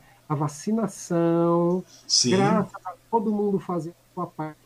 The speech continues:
Speaker 1: usar máscara, fazer o isolamento social, ou pelo menos o distanciamento social, graças a um, a um, a um acordar da população brasileira, a minha, minha tese,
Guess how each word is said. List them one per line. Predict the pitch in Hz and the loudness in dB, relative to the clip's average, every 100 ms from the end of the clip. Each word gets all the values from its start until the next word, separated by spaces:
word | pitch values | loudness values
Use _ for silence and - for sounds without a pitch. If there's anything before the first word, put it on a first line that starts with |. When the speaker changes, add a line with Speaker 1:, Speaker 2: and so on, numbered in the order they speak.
| _ _ _ _ _ - | _ _ _ _ _ -8
Speaker 1:
usar | 127 160 175 | -2 -2 0
máscara, | 147 143 135 - 143 135 _ _ _ | -2 -2 -6 -10 -12 -14 _ _ _
fazer | - 139 120 175 | -8 -4 0 2
o | |
isolamento | 180 165 170 165 165 160 | 2 0 0 0 0 -2
social, | - 156 - _ _ 147 156 | -6 -8 -8 _ _ -2 0
ou | 196 240 254 | 4 4 4
pelo | 226 214 190 | 2 2 4
menos | 190 233 247 175 | 2 0 0 0
o | 165 | 0
distanciamento | 147 - 180 190 - 165 143 160 214 226 214 | -2 -10 -6 -6 -4 -4 0 0 0 -2 -6
social, | - 147 _ 147 131 131 135 - _ _ _ | -12 -14 _ -8 -6 -4 -4 -6 _ _ _
graças | 160 175 214 208 190 165 165 | 0 2 2 0 0 0 2
a | 175 | 2
um, | 170 160 135 - _ - | 2 2 0 -8 _ -8
a | 160 | -2
um, | 165 165 | 0 0
a | 156 | 0
um | 170 170 | 0 0
acordar | - - 202 147 123 175 214 180 - _ _ - | 0 4 4 4 0 0 0 -4 -8 _ _ -6
da | |
população | 151 151 147 139 - 139 | -4 -4 -4 -4 -6 -8
brasileira, | 135 120 120 165 160 | -8 -8 -2 0 0
a | 127 | -2
minha, | 143 143 131 | -2 -2 -4
minha | 127 143 - _ _ | -6 -10 -12 _ _
tese, | 156 135 135 | -4 -2 -4